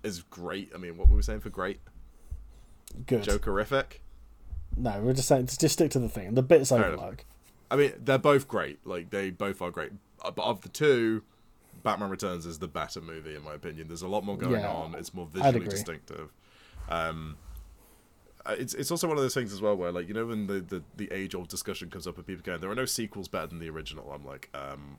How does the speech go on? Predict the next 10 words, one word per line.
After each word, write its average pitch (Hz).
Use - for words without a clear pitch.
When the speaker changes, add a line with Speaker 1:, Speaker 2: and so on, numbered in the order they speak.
Speaker 1:
"Well, 71
yes, 87
there 76
are, 73
because 82
Batman 71
Returns 71
exists." -
Speaker 2:
Yeah, 131
yeah. 95